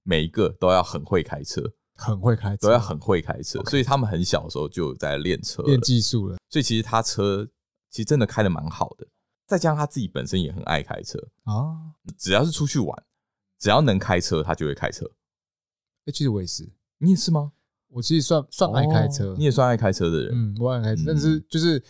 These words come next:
Speaker 2: 好，有几个选择，开车、高铁。
Speaker 1: 对啊，主要是高铁嘛。
Speaker 2: 跟高-，呃，开车、高铁、客运，我一定选开车。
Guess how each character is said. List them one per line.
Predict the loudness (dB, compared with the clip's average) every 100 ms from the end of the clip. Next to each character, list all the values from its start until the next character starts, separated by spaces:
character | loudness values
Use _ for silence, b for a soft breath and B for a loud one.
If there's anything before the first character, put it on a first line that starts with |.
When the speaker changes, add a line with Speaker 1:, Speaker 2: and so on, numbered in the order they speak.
| b
Speaker 2:
好， | -2 0
有 | 0
几 | -2
个 | -2
选 | 0 -2
择， | -4 -4
开 | 2 2
车、 | 2 0
高 | 2 2 2
铁。 | 0 -4 -4 _
Speaker 1:
对 | 4 4
啊， | 4
主 | 2
要 | 4
是 | 6
高 | 6 4
铁 | 0 -4
嘛。 | -6 -10
Speaker 2:
跟 | -6
高-， | -6 -2
呃， | -2
开 | 0
车、 | 2
高 | 2 2
铁、 |
客 | 2 0
运， | 0 -2 -8
我 | -8
一 | -4
定 | -4
选 | -6
开 | -10
车。 | -10 -12